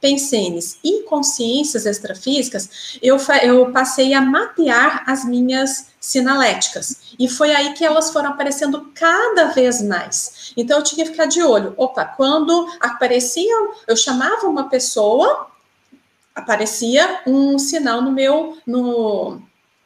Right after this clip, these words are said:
no meu soma ou no meu energossoma. Opa, quando eu dava o comando da energia, aparecia outro sinal. Quando absorvia ener-, absorve a energia, aparece outro sinal.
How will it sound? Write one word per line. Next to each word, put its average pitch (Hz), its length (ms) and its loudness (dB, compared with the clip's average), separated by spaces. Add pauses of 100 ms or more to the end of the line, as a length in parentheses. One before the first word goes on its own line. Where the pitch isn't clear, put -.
(140)
no 269 100 2
meu 247 120 0
soma 247 340 -2
ou 285 60 2
no 277 100 0
meu 269 180 2
energossoma. 262 880 -2 (220)
Opa, 247 220 2
quando 247 300 0
eu 262 100 6
dava 262 240 0
o 311 40 -4
comando 269 320 0
da 240 120 -4
energia, 269 580 -2 (200)
aparecia 214 520 -2
outro 247 180 -6
sinal. 294 640 -2
Quando 208 160 -4
absorvia 220 600 -4
ener-, 285 300 -2
absorve 214 400 -4
a - 20 -2
energia, 277 340 -2 (160)
aparece 214 560 -2
outro 254 160 -4
sinal. 294 340 0